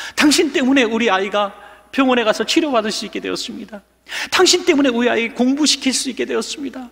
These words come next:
당신은 우리 생명의 은혜입니다." 하면서 삭개오 앞에서 끌어안고 울고 있는 거예요. 그때 삭개오에 있었던 모든 영적, 육적인 이런 고독과 질병에서 그는 해방이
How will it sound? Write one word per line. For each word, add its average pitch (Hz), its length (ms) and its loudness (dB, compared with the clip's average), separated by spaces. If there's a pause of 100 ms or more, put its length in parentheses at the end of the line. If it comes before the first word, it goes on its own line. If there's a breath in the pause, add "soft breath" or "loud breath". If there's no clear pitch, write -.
당신은 339 360 4
우리 330 160 4
생명의 370 400 -2
은혜입니다." 339 340 -4
하면서 339 280 -2 (240 loud breath)
삭개오 392 520 4
앞에서 330 460 -2 (400)
끌어안고 381 460 4
울고 330 360 6
있는 269 240 2
거예요. 226 380 -4 (2000 soft breath)
그때 170 480 -2
삭개오에 175 500 0
있었던 147 420 -4
모든 139 380 -2 (920 soft breath)
영적, 165 560 2
육적인 139 580 -6 (340)
이런 156 220 0
고독과 - 960 -4
질병에서 180 640 0
그는 131 320 -2 (340 loud breath)
해방이 180 540 0